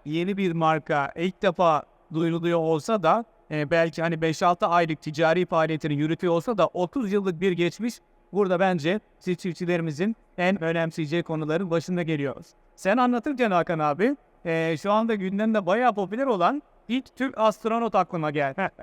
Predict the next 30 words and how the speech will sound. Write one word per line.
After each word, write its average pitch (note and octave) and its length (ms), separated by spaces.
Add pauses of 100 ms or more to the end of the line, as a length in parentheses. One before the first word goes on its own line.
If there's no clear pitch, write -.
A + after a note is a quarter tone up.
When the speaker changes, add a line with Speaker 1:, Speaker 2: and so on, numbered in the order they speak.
(100)
Speaker 1:
Hani F#3 240
şu G#3+ 80
anda A#3 280
uyduların A3 520
olduğu A3 260
yerde A3+ 340
ya, F#3+ 220
Speaker 2:
Evet. D3+ 400
Speaker 1:
Trucks A#3+ 280
Now G3+ 180
çoktan B3 380
oraya A#3 240
gitti A3+ 340
bile, B3 280 (220)
geri A3+ 300
döndü C4 260 (100)
tüm C#4+ 120
çiftçilere B3 480
hizmet A#3+ 320
veriyor A#3 280
diyebilir A3+ 360
miyiz? F#3 240
Bu A3 80
konuda A#3 260
gerçekten G3 520
iyisiniz C#3+ 360
çünkü. B2+ 300 (440)
Speaker 2:
Teşekkür A3 440
ederim, G3 500
e, - 40